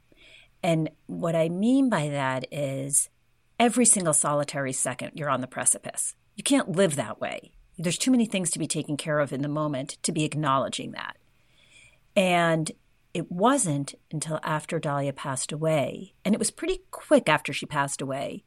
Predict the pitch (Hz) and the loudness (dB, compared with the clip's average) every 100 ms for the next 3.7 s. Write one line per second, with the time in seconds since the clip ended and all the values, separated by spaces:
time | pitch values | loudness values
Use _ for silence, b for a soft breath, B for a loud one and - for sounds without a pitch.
0 | _ _ _ _ _ _ - 160 139 - | _ _ _ _ _ _ 2 2 2 -4
1 | _ _ _ - 160 - - 160 160 156 | _ _ _ -6 -4 -2 0 4 4 2
2 | 160 151 - - 175 160 165 156 - - | -6 -10 -8 -2 0 2 2 0 -6 -8
3 | 160 143 - 135 127 127 - | -4 -2 -2 -2 -2 -4 -12